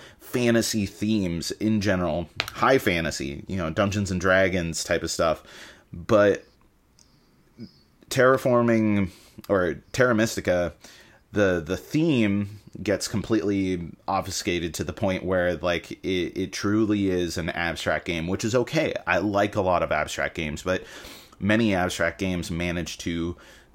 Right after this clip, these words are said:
to keep some sort of theming still, some sort of structure. And even that, because of the overall crunchiness, uh, and that there's some real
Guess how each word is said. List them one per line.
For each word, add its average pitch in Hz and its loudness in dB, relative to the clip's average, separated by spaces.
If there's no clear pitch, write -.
to 85 -2
keep - -6
some 104 0
sort 101 0
of 87 -2
theming 107 -2
still, 95 2
some 104 -2
sort 101 -2
of 87 -2
structure. 87 -2
And 104 -4
even 123 0
that, 92 0
because 120 0
of 98 0
the 90 0
overall 98 4
crunchiness, 95 -2
uh, 87 0
and 92 0
that 90 0
there's 92 -2
some 92 -2
real 98 0